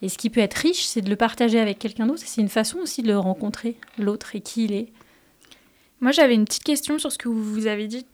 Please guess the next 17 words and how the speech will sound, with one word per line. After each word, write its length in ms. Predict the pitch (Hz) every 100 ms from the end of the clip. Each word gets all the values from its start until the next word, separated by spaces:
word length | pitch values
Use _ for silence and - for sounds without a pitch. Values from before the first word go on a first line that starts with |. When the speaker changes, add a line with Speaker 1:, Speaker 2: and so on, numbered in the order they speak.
| _
Speaker 2:
euh, 220 | 220 208 202
il 40 |
y 40 |
a 80 | 196
quelques 200 | 202 208
minutes. 400 | 240 226 277 - - - - -
Est-ce 220 | 254 247
que 300 | - 320 359
les 200 | 277 226
objectifs, 800 | 233 233 240 - - 294 294 -
euh, 340 | 226 220 214 220 - - - - -
euh, 760 | 220 208 208 208 208 208 202
que 120 | 208 240
vous 140 | 226
fixez 440 | 220 - - -
en 140 | 269 233
avance, 600 | 226 214 233 285 - -